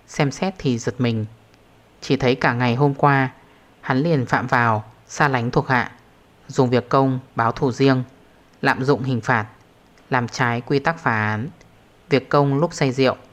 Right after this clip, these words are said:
phạm thượng, vượt cấp bắt người, sửa đổi công sở, trộm nuôi chiến mã mười mấy đầu tội trạng, gộp tội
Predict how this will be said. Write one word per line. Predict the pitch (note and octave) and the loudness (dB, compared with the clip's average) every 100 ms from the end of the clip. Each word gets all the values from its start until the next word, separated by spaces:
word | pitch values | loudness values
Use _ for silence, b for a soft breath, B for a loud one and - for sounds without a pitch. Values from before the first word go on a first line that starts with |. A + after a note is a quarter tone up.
| _ _ _ - | _ _ _ -4
phạm | B2+ C3 | -2 2
thượng, | D3 - - _ _ _ - | 0 0 -8 _ _ _ -4
vượt | C3+ B2+ | -2 0
cấp | - F3 | -2 -2
bắt | F3 E3+ | -2 -2
người, | D3+ C3+ A#2 G#2+ - _ _ _ _ _ - | 0 0 -2 -6 -18 _ _ _ _ _ -10
sửa | - C3 | 0 2
đổi | B2+ A2 | 4 2
công | G2 D3 | 2 0
sở, | C3+ C#3+ G#2+ A2 - _ _ _ _ | 2 0 0 -6 -20 _ _ _ _
trộm | - D3+ C#3+ | 0 2 4
nuôi | D3+ | 2
chiến | D3 C3+ B2 | 2 0 0
mã | C3 C3+ E3+ - - | 0 -2 -4 -8 -4
mười | C3+ | -2
mấy | A#2+ A#2 | 0 0
đầu | B2+ D3 B2 A2 | 0 2 2 0
tội | A#2+ | -2
trạng, | A#2+ B2+ - - - _ _ _ _ - | 0 -2 -4 -16 -20 _ _ _ _ 0
gộp | C#3 - | 0 2
tội | C3+ B2+ | 2 2